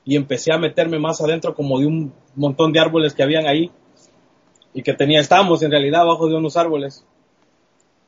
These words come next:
Ah, cuando de repente vuelvo a ver así para abajo y miro como que alguien sale corriendo al lado de la casa, pero como agachados. Ah, y dije yo, "Ay, madre santa, ¿qué es eso, verdad?".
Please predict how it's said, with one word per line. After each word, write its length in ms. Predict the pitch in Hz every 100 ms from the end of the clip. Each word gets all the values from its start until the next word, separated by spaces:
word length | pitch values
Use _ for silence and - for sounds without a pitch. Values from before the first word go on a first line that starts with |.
| _ _ _
Ah, 300 | 135 127 123
cuando 280 | 147 139 139
de 60 | 123
repente 420 | 120 - 156 165
vuelvo 280 | 156 160 160
a 40 |
ver 120 | 170 170
así 180 | 165
para 200 | 160 165
abajo 380 | 143 170 202 226 _ _ _ _ -
y 80 |
miro 240 | 123 147 165
como 220 | 170 143
que 80 | 143
alguien 280 | 143 160 160
sale 280 | 165 160 160
corriendo 420 | 139 151 170 156
al 100 | 139
lado 220 | 160 175
de 60 | 151
la 140 | 135
casa, 320 | 165 170 190
pero 200 | - 139 139
como 180 | 135
agachados. 720 | 120 117 - 175 165 117 - _ _ _ _ _ _ _ _ _ _ _ _ 123
Ah, 440 | 127 127 123 120 - _ _ _ 123
y 60 |
dije 320 | 131 139 160 147
yo, 280 | 160 139 - _ _ _ _
"Ay, 320 | - 147 190 196
madre 440 | 202 208 180 151
santa, 500 | - 175 175 156 -
¿qué 120 | 160
es 180 | 160 -
eso, 300 | 226 190 143
verdad?". 380 | 120 156 220